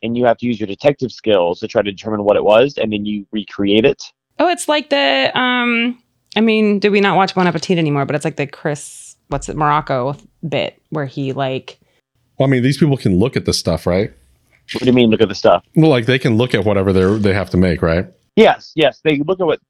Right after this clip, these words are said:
Speaker 1: they walk into a kitchen where there's, like, there might be a piece of parchment paper here, or there might be a,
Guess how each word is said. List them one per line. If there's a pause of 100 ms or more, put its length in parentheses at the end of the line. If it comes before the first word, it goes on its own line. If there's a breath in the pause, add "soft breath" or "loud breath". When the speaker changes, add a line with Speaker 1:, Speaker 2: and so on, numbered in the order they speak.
(240)
Speaker 1:
they
walk
into
a
kitchen
where
there's,
like, (420)
there
might
be
a
piece
of
parchment
paper
here,
or
there
might
be
a,